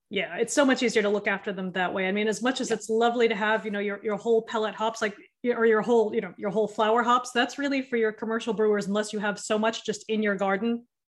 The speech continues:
Speaker 1: great,
Speaker 2: Mm.
Speaker 1: then, then go for it. But if you don't have that, it's, it's not gonna stay fresh. Yeah.
Speaker 2: No, no. And, and I've made that mistake before by keeping my hops in the fridge instead of the freezer. And it's j-,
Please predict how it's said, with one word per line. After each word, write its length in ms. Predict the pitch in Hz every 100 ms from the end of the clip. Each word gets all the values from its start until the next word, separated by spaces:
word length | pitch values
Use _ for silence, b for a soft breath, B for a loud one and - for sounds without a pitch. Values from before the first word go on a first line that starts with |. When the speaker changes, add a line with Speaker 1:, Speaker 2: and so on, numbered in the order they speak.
| _
Speaker 1:
great, 300 | - 220 214
Speaker 2:
Mm. 80 | 175
Speaker 1:
then, 320 | 220 214 208 185
then 220 | 208 196
go 180 | 190 196
for 240 | 233 233
it. 160 | 262 -
But 100 | 202
if 120 | 180
you 80 | 190
don't 180 | 208
have 220 | 208 214 214
that, 260 | 214 220
it's, 240 | 220 - - B B B -
it's 160 | 208
not 160 | 220 214
gonna 120 | 202
stay 200 | 190 185
fresh. 440 | 180 - - - _ _ _
Yeah. 180 | - - -
Speaker 2:
No, 120 | 165 - _ _ _ _ -
no. 180 | 175 147 69 b b b b
And, 260 | - 202 190 -
and 140 | 202
I've 240 | 208 220
made 200 | 214 196
that 120 | 180 180
mistake 340 | 175 - 170
before 280 | 170 - 185
by 140 | 160
keeping 400 | 147 - 190 185
my 80 | 175
hops 300 | 160 170 -
in 180 | - 180
the 40 |
fridge 440 | 170 - 190 208 - b b b _
instead 280 | - 170 185
of 80 | 165
the 80 | 160
freezer. 460 | - 170 170 220 233 b b b
And 280 | - 160 160
it's 320 | 214 175 -
j-, 120 | -